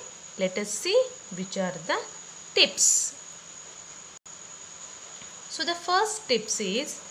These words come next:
look at the pictures, if any, to understand what the passage is about. So when we are start reading the passage or the story, first we look at the pictures.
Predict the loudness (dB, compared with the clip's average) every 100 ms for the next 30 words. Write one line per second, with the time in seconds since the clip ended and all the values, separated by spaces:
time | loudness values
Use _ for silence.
0 | -14 -16 -16 -16 -6 -2 0 2 0 2
1 | 0 0 -6 -2 2 2 2 -2 -4 -10
2 | -16 -16 -16 -16 -16 0 2 2 -4 -2
3 | 0 2 4 4 2 0 -8 -16 -16 -16
4 | -16 -4 -2 0 0 -2 -2 0 2 2
5 | 0 -4 -10 -14 -16 0 4 4 4 -2
6 | 2 2 2 2 2 4 4 -4 -10 -6
7 | -4 -2 -2 0 -2 -4 -10 -12 -16 -16
8 | -10 2 4 4 4 2 2 2 4 6
9 | 4 0 2 2 2 2 0 0 2 2
10 | 2 2 2 2 -2 -6 -14 0 2 4
11 | 2 0 2 6 6 6 -2 -6 0 2
12 | 2 2 4 4 2 2 0 0 -4 -2
13 | -2 -2 4 6 6 4 -4